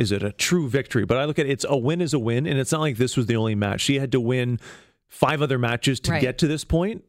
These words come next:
Speaker 1: She played every single day all week long, won tough three-set matches,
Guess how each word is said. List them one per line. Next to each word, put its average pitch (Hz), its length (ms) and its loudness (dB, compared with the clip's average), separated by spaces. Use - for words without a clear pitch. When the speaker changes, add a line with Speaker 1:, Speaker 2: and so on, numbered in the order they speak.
Speaker 1:
She 127 160 0
played 127 260 0
every 139 260 0
single 139 300 0
day 123 180 2
all 120 240 0
week 123 240 -2
long, 120 340 0
won 123 380 0
tough 147 260 2
three-set 139 560 0
matches, 123 520 0